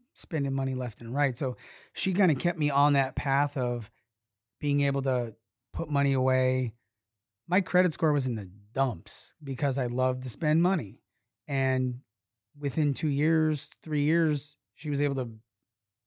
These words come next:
bring my credit score up, help me get my credit score up, put a ton of money away for a rainy day in case I couldn't find another job. So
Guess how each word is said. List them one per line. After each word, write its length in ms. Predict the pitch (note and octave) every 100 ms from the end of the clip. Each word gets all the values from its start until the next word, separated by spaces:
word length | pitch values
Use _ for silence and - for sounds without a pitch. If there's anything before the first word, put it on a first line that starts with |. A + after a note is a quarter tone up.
| _
bring 340 | - C#3+ C#3 C3+
my 120 | A#2
credit 340 | - C#3+ C3+
score 320 | - C#3+ C#3 C#3
up, 260 | C3+ C3+
help 120 | C#3
me 80 | C#3
get 120 | C3+
my 80 | C3
credit 280 | A#2 D3 C#3
score 260 | - C#3+ C3+
up, 320 | C3 C3 _ _ _ _ _ _ _
put 160 | - D#3
a 100 | C3+
ton 240 | - D#3
of 60 | D3+
money 260 | D3 D3 D3
away 520 | C#3+ C#3+ C#3 C#3 C3+
for 420 | - C#3 C3 B2+ _ _ -
a 40 |
rainy 280 | C#3 C#3 C3+
day 240 | C3+ C3+ C3+
in 100 | B2+
case 260 | C#3 C3
I 140 | C3+ B2+ -
couldn't 300 | - C3+ C3
find 280 | D#3 C#3+ C#3
another 260 | C#3 C#3+
job. 480 | C3 C#3 C#3 C#3 C#3 - _ _ _ _ _ _ _
So 460 | - C#3 B2+ B2